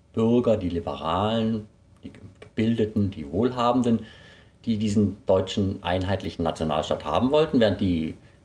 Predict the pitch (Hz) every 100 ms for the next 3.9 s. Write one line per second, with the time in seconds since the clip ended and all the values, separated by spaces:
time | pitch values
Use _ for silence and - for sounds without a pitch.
0 | - 87 95 95 85 82 80 76 - 160
1 | 180 180 - - - 120 127 123 131 113
2 | 104 95 - 147 151 147 151 151 151 151
3 | 127 87 85 98 139 101 95 87 90